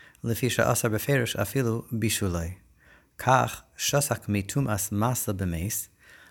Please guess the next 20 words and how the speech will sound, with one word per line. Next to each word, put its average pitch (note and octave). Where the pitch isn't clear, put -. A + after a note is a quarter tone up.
לפי G#2+
שטימא G#2+
בפירוש G2+
אפילו A2+
טומאת A2
אהלה, B2+
כל G2+
שכן B2+
מסעי. F2+
ג' A#2+
טומאת C#3+
מגע A#2
האמורה A2+
בכל G2+
מקום, G2
בין B2+
במס, G2
בין A#2
בשאר G#2+
המטמאים, G2